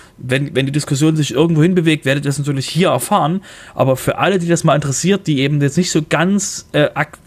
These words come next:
auf dem Stand sind, was das alles bedeutet, wo die Schwierigkeiten sind, wo eben die, wo eben die Vorteile sind.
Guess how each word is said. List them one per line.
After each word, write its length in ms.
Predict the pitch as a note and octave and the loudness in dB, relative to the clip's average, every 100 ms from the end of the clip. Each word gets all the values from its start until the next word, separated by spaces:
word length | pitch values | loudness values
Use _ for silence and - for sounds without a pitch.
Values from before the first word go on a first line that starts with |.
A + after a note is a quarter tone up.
| - - - | -20 -6 0
auf 180 | D#3 | 0
dem 140 | - D3 | 2 0
Stand 300 | - E3 G#3 | 0 -2 -2
sind, 300 | - E3 D#3 | -2 -2 0
was 220 | D#3+ E3+ | -2 -2
das 100 | - | -4
alles 200 | C#3 D3 | -2 -2
bedeutet, 440 | C#3+ D3 F3 E3 - - - - | 0 2 4 2 -4 -20 -14 0
wo 160 | C3+ | 2
die 160 | E3+ D#3 | 2 0
Schwierigkeiten 680 | - G3 G#3+ - F3+ E3+ | 0 2 2 2 0 0
sind, 240 | D#3 D#3+ D3+ | 0 -2 0
wo 100 | D3 | 2
eben 200 | C#3 D3 | 2 0
die, 100 | C#3+ - | -4 -6
wo 140 | - C#3+ | 0 2
eben 180 | C3+ C#3 | 2 0
die 100 | C3+ | -2
Vorteile 460 | - A3 F#3+ C3+ | -2 0 0 0
sind. 300 | C3 D3+ F#3 | 0 -2 -4